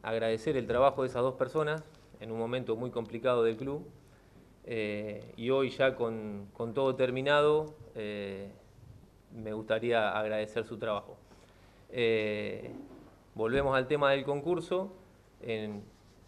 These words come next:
eh, con el correr del tiempo, eh, ellos se dedicaron a todos los temas legales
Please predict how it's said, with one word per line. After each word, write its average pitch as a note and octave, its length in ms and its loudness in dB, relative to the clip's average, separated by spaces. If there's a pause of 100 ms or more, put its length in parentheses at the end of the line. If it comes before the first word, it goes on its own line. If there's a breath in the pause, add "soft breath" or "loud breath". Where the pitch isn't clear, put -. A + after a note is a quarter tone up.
(300)
eh, G#2+ 240 -6
con A2 160 -2
el A2+ 100 -2
correr B2 300 4
del C3+ 200 0
tiempo, F3 600 2 (280)
eh, G#2 300 -6
ellos C3 240 -4
se B2+ 100 -2
dedicaron B2+ 480 2
a A2+ 120 -2
todos C3 180 2
los A#2 120 -6
temas B2+ 200 -2
legales E3+ 580 2